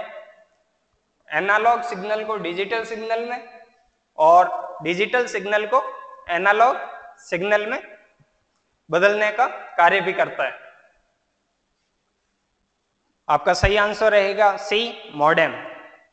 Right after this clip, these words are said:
Next question है, किसी भी email account में एक storage area शामिल होता है जिसे अक्सर हम क्या कहते हैं? देखिए, attachment,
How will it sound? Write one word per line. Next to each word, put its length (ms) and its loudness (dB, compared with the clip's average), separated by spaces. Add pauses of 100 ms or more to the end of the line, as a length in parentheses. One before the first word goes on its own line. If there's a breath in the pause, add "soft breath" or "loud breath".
(1500)
Next 340 0
question 300 -4
है, 200 -2 (800)
किसी 320 -2
भी 160 -4 (240)
email 340 4
account 500 2
में 220 -6 (460)
एक 720 -2
storage 760 0
area 360 4
शामिल 360 0
होता 260 2
है 160 -4 (760)
जिसे 300 0
अक्सर 380 0 (420)
हम 180 -4
क्या 180 2
कहते 300 -2
हैं? 120 -2 (1040)
देखिए, 480 -2 (400)
attachment, 640 2